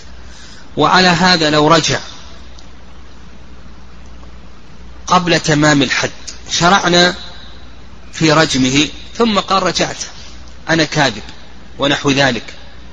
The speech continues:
هل يقبل رجوعه أو لا يقبل رجوعه؟ المشهور من المذهب، وهو قول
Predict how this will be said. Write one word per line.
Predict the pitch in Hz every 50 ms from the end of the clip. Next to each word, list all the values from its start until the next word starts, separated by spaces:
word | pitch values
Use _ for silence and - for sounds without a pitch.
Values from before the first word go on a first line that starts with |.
| - - - - - - -
هل | - - 165 185 196 190
يقبل | 185 190 185 - - 156 156 160 160
رجوعه | 160 151 151 143 135 156 160 151 135 - 139 143 135 - - - - - - 156
أو | 160 160 151
لا | 147 147
يقبل | 143 139 135 - 131 127
رجوعه؟ | 127 120 117 107 113 117 110 107 123 139 143 - - - - - - - - - - - - - -
المشهور | 143 143 143 143 143 - - - 151 151 147
من | 135 135
المذهب، | 131 123 131 143 143 135 131 147 160 160 - - - - - - - - - - - -
وهو | - 135 131 143
قول | 131 - - 147 143 135